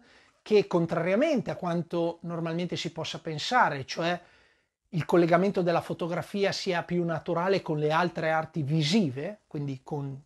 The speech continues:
con, per esempio, eh, la, la, la pittura, il cinema, la, la, la scultura, il paragone, ma questo ormai ampiamente assodato, non è che lo penso io, eh, il paragone forse più calzante è quello s-, con la letteratura, con la parola scritta,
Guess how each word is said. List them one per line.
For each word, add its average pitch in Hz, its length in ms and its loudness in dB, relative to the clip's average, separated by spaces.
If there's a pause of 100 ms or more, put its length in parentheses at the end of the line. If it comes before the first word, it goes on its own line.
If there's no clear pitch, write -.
con, - 140 -14
per - 120 -18
esempio, 135 500 -12 (300)
eh, 120 160 -8 (280)
la, 110 120 -10 (100)
la, 113 360 -6
la 107 80 -4
pittura, 202 580 2
il 131 120 -10
cinema, 160 560 -6
la, 131 240 -14
la, - 120 -14
la - 480 -20
scultura, 165 640 -2 (640)
il 254 140 4
paragone, 190 680 6
ma 135 140 -10
questo 151 260 -8
ormai 147 420 -6 (320)
ampiamente 156 560 -6
assodato, 156 500 -4
non 139 120 -4
è 151 80 -4
che - 80 -2
lo 143 100 2
penso 156 460 2
io, 165 460 4
eh, 143 460 -4
il 156 120 -6
paragone 175 400 0
forse - 340 0
più 180 140 -4
calzante 226 640 -4
è 135 80 -8
quello 185 320 0
s-, 147 260 -14
con 143 300 -6
la 139 100 -4
letteratura, 151 540 0
con 180 160 4
la 165 100 4
parola 180 300 4
scritta, - 600 -4